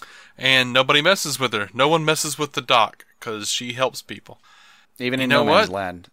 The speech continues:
Speaker 2: that was, like, an area that was supposed to be protected.
Speaker 1: Yeah, and you know what? This is a good step towards that. Like, if that's what's happening now,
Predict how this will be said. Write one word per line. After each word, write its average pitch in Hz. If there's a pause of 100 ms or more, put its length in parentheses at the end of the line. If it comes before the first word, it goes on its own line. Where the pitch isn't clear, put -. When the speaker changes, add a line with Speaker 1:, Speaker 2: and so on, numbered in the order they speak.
Speaker 2:
that 104
was, 104
like, 101
an 104
area 98
that 92
was 92
supposed -
to -
be 92
protected. 92 (360)
Speaker 1:
Yeah, 156
and 127
you 135
know 135
what? 143
This 143
is 160
a 156
good 165
step -
towards 190
that. 107
Like, 113
if 117
that's 127
what's -
happening 185
now, 311